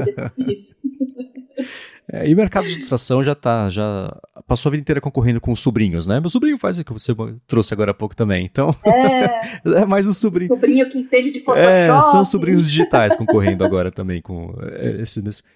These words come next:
Speaker 2: mas uma coisa que você levantou que eu acho importante é isso, né? Aos pouquinhos a gente mesmo já tá com, se a gente bate o olho, você sabe se a imagem foi feita pela I A, porque ela tem uma estética um pouco
Speaker 1: Exatamente.
Speaker 2: diferente,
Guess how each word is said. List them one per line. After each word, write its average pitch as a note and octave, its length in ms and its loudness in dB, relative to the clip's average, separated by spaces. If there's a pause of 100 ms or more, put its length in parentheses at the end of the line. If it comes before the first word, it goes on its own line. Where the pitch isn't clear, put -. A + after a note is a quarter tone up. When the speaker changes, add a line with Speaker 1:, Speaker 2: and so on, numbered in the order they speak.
(160)
Speaker 2:
mas A#2+ 220 0
uma D#3 100 0
coisa D#3+ 240 -4
que C#3+ 220 0
você G2 520 -4
levantou F#2 420 -4
que - 100 -8
eu B2 40 0
acho G#2+ 140 -4
importante G#2 380 -10
é - 20 -2
isso, C3+ 220 -6
né? G2 200 -8
Aos B2 220 -6
pouquinhos D#3 460 -4
a E3+ 80 -2
gente F3 340 -2
mesmo C#3+ 240 -8
já B2 120 -6
tá E3 180 -8
com, F#3+ 120 -12
se - 260 -10
a - 20 -12
gente C#3+ 160 -10
bate D3+ 360 -2
o D3 40 4
olho, E3 140 0
você F#3 140 -4
sabe A2+ 380 -2
se - 100 -8
a - 20 -4
imagem A#2+ 220 -4
foi B2 100 -14
feita B2 220 -4
pela A2+ 240 0
I F#2+ 60 0
A, A2+ 160 -2
porque E3 200 -2
ela F#3 100 -4
tem G3+ 120 -4
uma G3 100 0
estética E3 520 2
um D3 60 -4
pouco F#3+ 160 2
Speaker 1:
Exatamente. C3+ 680 -2
Speaker 2:
diferente, B2+ 240 -2